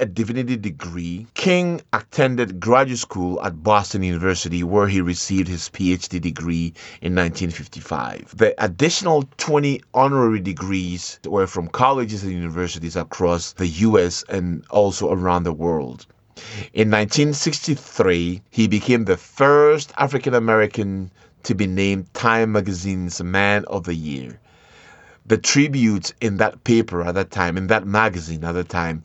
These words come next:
included a photograph on the cover and a seven-page article with several photos of the most memorable moments of his career. Number seven.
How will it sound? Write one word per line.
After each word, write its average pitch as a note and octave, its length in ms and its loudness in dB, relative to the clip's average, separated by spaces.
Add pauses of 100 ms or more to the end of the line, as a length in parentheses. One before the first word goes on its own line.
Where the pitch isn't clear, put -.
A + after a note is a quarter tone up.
(380)
included G#2+ 640 2
a G2+ 60 -2
photograph F2+ 800 0 (400)
on F#2 140 -2
the F2+ 80 2
cover G2+ 580 2
and F#2 180 -6 (200)
a G#2 40 -2
seven-page A#2 1160 0
article G2 580 0 (400)
with G2+ 160 -4
several A2 400 2
photos F#2 720 0 (640)
of F2 160 2
the F#2+ 100 0
most G#2 460 2
memorable F#2+ 600 2
moments E2+ 560 -2
of - 180 -8
his - 360 -12 (120)
career. D#2+ 540 -4 (1080)
Number G#2 340 2
seven. - 640 0